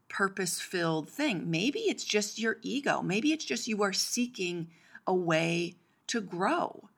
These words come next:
that you're bored, or you want something just for you that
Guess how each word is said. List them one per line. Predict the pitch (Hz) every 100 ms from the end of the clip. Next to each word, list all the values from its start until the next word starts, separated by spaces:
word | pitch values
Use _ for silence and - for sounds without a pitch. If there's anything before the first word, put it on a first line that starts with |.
| _ _ _
that | 190 196 196 196 -
you're | 196 208
bored, | 190 160 220 247 69 50 - _ _ - -
or | 196
you | 208 214
want | 208 240
something | - 220 220 233 214
just | - 208 220 -
for | - 226
you | 208 175 254 185 - 165
that | 165 160